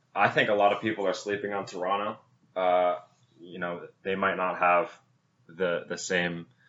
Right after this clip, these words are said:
killer instinct robot Kawhi, Kawhi that they, that they had last year to, to carry them through the playoffs, but I think they're very dangerous still. I think the Eastern Conference should be taking them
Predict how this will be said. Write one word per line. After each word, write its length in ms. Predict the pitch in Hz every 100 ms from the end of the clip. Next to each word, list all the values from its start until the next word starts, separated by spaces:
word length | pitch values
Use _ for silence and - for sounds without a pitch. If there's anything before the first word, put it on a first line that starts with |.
| _ _ _ _ _ _ _ _ _ _
killer 320 | - 101 95
instinct 500 | 92 95 - 95 82
robot 600 | 90 92 90 87 87 -
Kawhi, 400 | - 92 90 90 - -
Kawhi 480 | 92 92 92 87
that 140 | 87 87
they, 240 | 90 85 92
that 100 | 87
they 120 | 90
had 220 | 90 87
last 360 | 85 85 - 90
year 180 | 87 85
to, 200 | 87 82
to 200 | - 85
carry 340 | 92 90 87
them 260 | 87 82 82
through 160 | 92 87
the 80 |
playoffs, 500 | - 90 87 82 80 - 85
but 360 | 85 80 - _ _ _ _ _ _ _ _ _ -
I 140 | 104
think 260 | 120 147 -
they're 140 | 110
very 260 | 107 113 110
dangerous 460 | 101 107 113 123
still. 400 | - 123 123 117
I 80 | 107
think 300 | - 120 110 - - - - _
the 80 | -
Eastern 380 | 101 110 110 104
Conference 440 | - 98 98 101
should 120 | - 92
be 80 |
taking 340 | 87 95 95 92
them 260 | 90 82